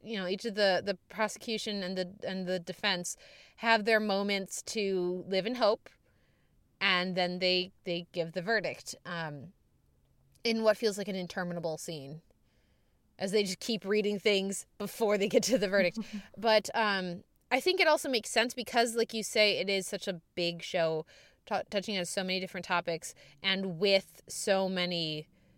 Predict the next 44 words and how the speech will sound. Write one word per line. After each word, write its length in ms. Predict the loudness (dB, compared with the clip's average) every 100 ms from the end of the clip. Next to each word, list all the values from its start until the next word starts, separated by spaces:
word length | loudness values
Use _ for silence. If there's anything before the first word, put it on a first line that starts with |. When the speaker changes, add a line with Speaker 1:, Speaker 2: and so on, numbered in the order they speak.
| _ _ -18
Speaker 1:
characters 920 | -2 2 2 0 0 0 0 -2 0
that 320 | 2 2 0 -8 -20 -10
have 320 | -2 -2 0
gotten 360 | 6 6 4 -2
a 60 | 0
really 260 | 2 2
close 600 | 0 2 2 2 -4 -10 -16 -18 -10
treatment. 500 | -6 -6 -6 -10 -2
So 100 | 6
they 140 | 8
don't 160 | 8 4
want 260 | 2 0
to 380 | -2 -2 -2 -4 -8 -20 -20 _ _ _ _ _
forget 640 | -8 -6 6 6 6 -2 -10
characters 920 | -6 -6 -6 -6 -8 -8 -14 -14 -10
Speaker 2:
Right. 260 | 2 2 2 -8 -18 -6
Speaker 1:
in 140 | 0
the 80 | 4
last 260 | 4 4 2
episode. 300 | 0 -2 -2
They 120 | 0
want 280 | 2 0 0
to, 120 | 2
like, 200 | 2 0
s-, 120 | -4 -2
it's, 240 | -2 -2
you 100 | -2
know, 160 | 4 4
it's 120 | 4
Lord 200 | 4 2
of 40 | 4
the 80 |
Rings 200 | 2 2
syndrome, 420 | -4 -6 -4 -4 0
where 100 | 2
they 120 | 4
want 180 | 2 2
to 60 |
say 160 | 2 4
goodbye 380 | 4 6 6 6
to 120 | 2
every 160 | 0
single 240 | 0 0 -2
character 640 | 4 6 6 2 -2 -2